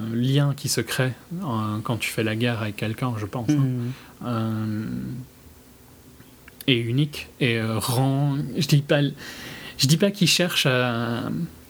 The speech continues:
Speaker 1: à te justifier l'expérience, tu vois, c'était plus le cas de Lone Survivor, par
Speaker 2: Mhm.
Speaker 1: exemple. Mais après avoir monté, un, montré autant de côtés négatifs, j'aime bien qu'il montre l-,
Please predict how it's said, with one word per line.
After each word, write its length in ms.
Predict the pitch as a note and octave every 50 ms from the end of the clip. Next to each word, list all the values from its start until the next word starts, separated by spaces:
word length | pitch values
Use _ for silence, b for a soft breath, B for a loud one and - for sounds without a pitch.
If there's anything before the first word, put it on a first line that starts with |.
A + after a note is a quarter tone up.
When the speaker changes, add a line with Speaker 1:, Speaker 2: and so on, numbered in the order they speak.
| - -
Speaker 1:
à 100 | C#3+ D3
te 100 | - D3+
justifier 600 | C3+ C3 D3+ - - - - D#3+ - - E3+ D#3+
l'expérience, 640 | D#3+ D#3 D3+ - - D#3+ D3 C#3+ D3+ D#3+ D3+ C#3 -
tu 60 | -
vois, 120 | B2+ A#2
c'était 200 | A#2 - - -
plus 260 | C3+ - D3+ C#3+ - -
le 80 | C#3
cas 180 | C3 - D3 C3+
de 140 | B2 A#2+ A#2
Lone 240 | A#2 A#2 A#2 A#2+
Survivor, 600 | A2 - C#3 A2+ A2 A#2 A#2 A#2 A#2+ A#2+ A#2 A2
par 120 | - - A#2+
Speaker 2:
Mhm. 40 | A2+
Speaker 1:
exemple. 240 | A#2+ B2+ G#2+ G#2+ - B B B B B B B B B B B B B B B B B - -
Mais 960 | - D#3+ D3+ D3 C#3 C3 C3 B2+ A#2+ A#2+ A#2+ A#2+ A#2+ A#2+ A#2 A#2 A#2 A#2+ - - - - - -
après 280 | - D3 D3 - - E3+
avoir 240 | D#3 D3+ D3+ D3
monté, 480 | D3+ D3 D3 C#3+ D3 E3 D#3 D3 D#3 - -
un, 240 | D#3 D3+ C#3+ C#3+ D3 D3 -
montré 420 | D#3+ D3 D3 D#3+ D3+ - - E3
autant 280 | D#3 D3 D3 - E3+ E3
de 60 | D3+
côtés 260 | - D#3 C#3 - C#3+
négatifs, 640 | C#3 C#3 C#3 C3+ C#3 C#3 C#3+ - F3+ F#3 - - - - G3
j'aime 280 | E3 C3 C#3 C3 C3+ C3
bien 180 | C3+ C#3+ -
qu'il 200 | C#3+ - - B2
montre 360 | A2+ A#2 A#2 G#2+ - - - - - - - - - - -
l-, 400 | - B2 B2+ C#3 C#3 C#3 C3+ -